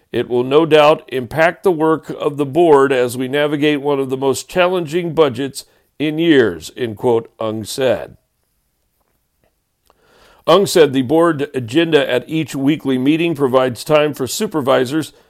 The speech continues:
to raise concerns. Time also is allotted for members of the public to address the board or individual supervisors about any issue. The next board meeting is four thirty P M Tuesday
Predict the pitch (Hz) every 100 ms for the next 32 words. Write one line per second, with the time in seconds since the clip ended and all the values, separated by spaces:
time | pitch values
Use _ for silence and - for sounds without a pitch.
0 | _ - 180 143 131 120 139 123 - 196
1 | 131 76 67 - - _ _ _ _ -
2 | 175 226 160 156 - 165 190 175 156 127
3 | 135 135 131 135 - 147 135 135 139 123
4 | - 135 131 - - 220 175 131 143 135
5 | 120 127 120 - 123 117 156 165 156 -
6 | _ _ - 185 156 147 143 135 127 123
7 | 127 - 208 - 139 127 127 120 143 151
8 | 135 120 123 - 123 120 131 - 165 -
9 | 117 90 62 52 _ _ _ _ _ -
10 | 117 127 - 117 135 143 135 151 202 151
11 | 165 160 _ _ - 175 - 151 143 135
12 | 151 135 135 - 151 147 156 143 127 -
13 | 202 131 139 131 135